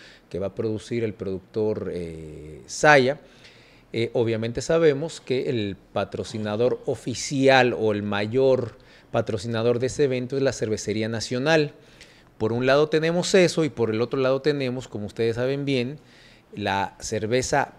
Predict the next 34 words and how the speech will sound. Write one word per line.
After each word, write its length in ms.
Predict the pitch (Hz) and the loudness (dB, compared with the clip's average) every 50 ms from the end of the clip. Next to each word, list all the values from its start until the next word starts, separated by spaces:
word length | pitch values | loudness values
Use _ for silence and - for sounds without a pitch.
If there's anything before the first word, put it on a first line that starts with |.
| - _ | -8 _
pre-, 280 | - 131 123 120 117 113 123 | 0 2 2 2 2 0 0
la 140 | 120 117 | 0 -2
cerveza 400 | 113 - 127 113 127 131 - 151 | 0 -2 -2 0 0 0 0 0
República, 840 | 139 139 139 135 - 156 151 139 135 131 127 - - 139 151 160 - - | 0 2 0 0 0 0 0 0 0 0 -2 -2 0 -2 -2 -2 -4 -6
que 120 | - 127 | -8 -6
pertenece 680 | - - 139 135 135 - 127 113 110 110 - - 139 139 - | -4 -4 -6 -4 -4 -4 -4 -4 -4 -6 -6 -6 -6 -6 -4
obviamente 580 | 113 110 110 110 107 107 113 110 107 123 - - | -4 -6 -4 -4 -4 -6 -6 -6 -6 -6 -8 -6
a 120 | - 113 - | -8 -10 -8
Santiago. 720 | - 113 104 104 98 - 110 107 101 101 98 92 90 87 - - - - - - - - - - - _ _ _ | -6 -6 -6 -6 -6 -6 -4 -2 -2 -2 -2 -4 -6 -10 -14 -18 -20 -20 -20 -20 -20 -20 -20 -20 -20 _ _ _
Como 220 | - 131 117 117 | -6 -6 -4 -2
me 140 | 120 123 123 | -2 0 0
decía 260 | 123 127 123 175 180 | 0 2 2 4 4
Mario, 260 | 180 185 190 185 170 135 | 4 6 4 4 4 2
que 80 | 147 | 2
yo 80 | 139 147 | 2 2
lo 60 | 147 | 2
estaba 220 | 147 - 160 156 147 | 2 2 4 4 4
diciendo, 560 | 143 127 - - 156 160 156 143 127 127 147 | 4 4 2 0 0 0 0 0 -2 -2 -2
¿no? 40 | 175 | -2
Eh, 240 | 156 139 123 113 113 | -2 0 0 0 0
es 80 | 127 - | -2 0
competencia 600 | - 180 175 - 170 165 - 196 208 185 - 156 | 0 0 2 2 2 4 4 4 4 4 4 4
y 60 | 139 | 4
efectivamente 640 | 139 - 143 123 - 175 170 160 165 175 175 175 160 | 4 4 2 0 0 0 0 0 0 0 0 2 4
lo, 200 | 139 156 160 156 | 4 4 4 4
no, 140 | 156 170 170 | 2 0 0
no 120 | 170 180 180 | 0 0 0
es, 100 | 180 185 | 0 0
no 120 | 185 185 | 0 0
es 100 | 170 180 | 0 2
tan 220 | - 175 175 185 180 | 2 2 2 2 2
competencia, 640 | - - 160 151 170 165 - 175 165 151 - 170 151 | 0 -2 0 4 2 4 6 4 4 4 4 2 4
pero 160 | 147 139 135 | 4 4 4
finalmente, 840 | - - 156 170 190 208 202 180 165 156 151 139 - - 180 208 247 | 4 2 2 2 2 2 2 2 2 2 0 0 0 -2 -2 -2 -4